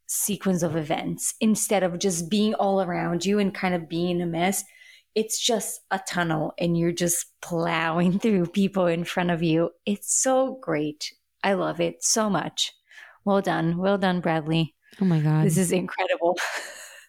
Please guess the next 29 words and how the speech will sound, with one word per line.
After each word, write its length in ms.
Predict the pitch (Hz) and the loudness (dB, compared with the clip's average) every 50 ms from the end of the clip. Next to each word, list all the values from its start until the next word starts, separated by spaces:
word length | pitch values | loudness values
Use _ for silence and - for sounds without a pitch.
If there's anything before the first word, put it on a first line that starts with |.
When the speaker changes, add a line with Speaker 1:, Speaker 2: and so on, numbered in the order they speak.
| _ _ _ _ _ _ _ _ _ _ _ _ _ _ _ - | _ _ _ _ _ _ _ _ _ _ _ _ _ _ _ -18
Speaker 2:
It's 140 | - - 277 | -8 -6 -4
a 20 | |
good 180 | - - 330 277 | -2 -2 -2 0
Bradley 380 | - 185 165 165 165 165 165 | 0 0 2 2 2 2 2
episode. 400 | 156 156 - - - - 165 165 | 2 0 0 -2 0 0 2 2
He 100 | 160 165 | 2 2
delivered 580 | 170 165 185 185 190 196 190 196 214 220 196 185 | 2 2 0 2 2 0 2 2 2 2 2 2
the 100 | 180 180 | 2 2
emotional 500 | 170 160 156 156 160 147 - - 180 180 | 4 4 4 2 2 0 0 0 0 0
goods 400 | 170 165 170 170 170 170 160 - - | 2 2 2 2 2 0 -2 -2 0
in 200 | 170 165 160 160 | 0 2 2 2
the 340 | 156 156 151 151 151 147 - | 2 2 4 2 2 0 0
Speaker 1:
Incredible. 600 | - 214 226 208 - 214 180 170 170 151 - 151 151 156 | 0 2 2 2 2 0 0 0 -2 -4 -6 -6 0 2
Speaker 2:
in 100 | 170 170 | 4 4
the 100 | 170 165 | 4 2
goodbye 440 | 160 165 160 147 - 147 143 147 | 2 0 -2 0 2 2 2 2
scene 240 | 147 - 160 160 151 | 2 2 2 2 4
with 160 | 151 147 - | 4 2 2
Merlin. 640 | - 147 143 143 143 147 147 151 151 156 151 151 143 - _ _ _ - | 2 2 4 4 4 4 4 4 4 4 2 0 -2 -6 _ _ _ -14
He 200 | - - - 170 | -8 -2 2 2
was 160 | 160 151 - | 2 2 2
funny 300 | - - 151 151 156 156 | 0 0 2 4 4 4
in 100 | 156 156 | 4 4
that 180 | 151 147 165 - | 4 2 0 0
too 340 | - 151 147 147 147 147 143 | 0 2 2 4 2 2 2
before 400 | 139 151 139 - 165 160 156 165 | 0 -2 -2 0 0 0 0 0
it 80 | - | 2
went 220 | 170 170 175 - - | 0 0 0 0 -2
south. 400 | - 165 160 165 165 160 160 | 0 0 2 2 2 0 0